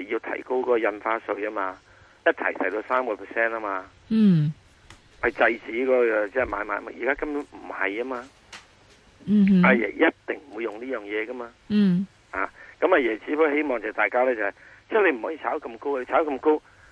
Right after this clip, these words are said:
Speaker 1: 啊，嗰個股票係冇價值，係泡沫嘅啫。
Speaker 2: 嗯。
Speaker 1: 咁泡沫嘅話，係一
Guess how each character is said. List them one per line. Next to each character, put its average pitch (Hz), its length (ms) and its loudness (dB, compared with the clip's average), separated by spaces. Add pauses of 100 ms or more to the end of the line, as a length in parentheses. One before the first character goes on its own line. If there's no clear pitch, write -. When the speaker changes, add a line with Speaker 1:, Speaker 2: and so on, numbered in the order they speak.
(200)
Speaker 1:
啊， 123 80 -6 (140)
嗰 151 100 2
個 170 60 -2
股 - 180 -8
票 156 160 -2
係 110 120 -4
冇 98 300 -10
價 107 280 -2
值， 110 200 -6
係 92 240 -10
泡 - 140 -8
沫 101 300 -8
嘅 101 100 -10
啫。 110 140 -6 (1200)
Speaker 2:
嗯。 190 180 -4
Speaker 1:
咁 139 140 0
泡 123 160 0
沫 120 200 -4
嘅 113 140 0
話， 107 300 0 (280)
係 110 100 -10
一 107 140 -2